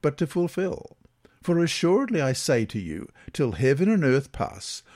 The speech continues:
one jot or one tittle will by no means pass from the law till all is fulfilled. Whoever therefore breaks one of the least of these commandments and teaches men so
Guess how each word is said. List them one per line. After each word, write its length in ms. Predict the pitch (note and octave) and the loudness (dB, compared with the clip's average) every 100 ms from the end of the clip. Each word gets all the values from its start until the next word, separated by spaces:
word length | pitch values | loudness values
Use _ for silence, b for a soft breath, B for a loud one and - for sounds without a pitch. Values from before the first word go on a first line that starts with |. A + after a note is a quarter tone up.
| B - | B -2
one 340 | A2+ D3 E3+ | 0 2 0
jot 320 | C3+ B2+ D3+ | 2 0 2
or 160 | C3 B2+ | 0 2
one 280 | B2+ D3+ D#3+ | 0 -2 -4
tittle 360 | F#3+ - F2+ | -6 -4 -4
will 220 | G#2 A#2+ | -2 -2
by 220 | A2+ B2+ C3 | 0 0 0
no 280 | C3 E3 | 0 0
means 420 | F#3 A#2+ F#2 F2+ - | -2 -2 -2 -6 -8
pass 460 | - D3 D#2+ - | -4 -2 -2 -8
from 240 | - A#2+ A2+ | -6 -4 -2
the 100 | G#2 | -4
law 320 | C#3+ C3+ G2 | -2 -2 -2
till 300 | D3 C3+ - | -2 -4 -2
all 320 | C3+ C3+ D3 B2+ | 2 2 2 -2
is 160 | C3+ | -4
fulfilled. 760 | - D3 C#3 F#3+ C3+ - - _ - B B B B B | -6 -6 -6 -6 -6 -8 -16 _ -20 B B B B B
Whoever 380 | C#3 A#2+ F3+ D3 | 4 6 6 4
therefore 400 | A2 C#3 - F#2+ | 2 0 0 0
breaks 340 | A2 G#2+ - | 0 -2 -2
one 220 | - A2+ B2 | -6 -4 -4
of 120 | F2 | -4
the 100 | D#2+ | -4
least 320 | G#2 F3 - | -2 -2 -4
of 120 | E2 | -6
these 220 | D2 B1+ | -6 -8
commandments 680 | - E2+ D2 A#1+ D2+ C3 - | -8 -8 -6 -6 -6 -6 -6
and 160 | G2 - | -6 -4
teaches 400 | F#3 G#3+ A2 G#2 | -4 -2 -6 -4
men 240 | E2+ B1+ | -6 -8
so 440 | - G3+ C3 F3+ | -2 0 0 -2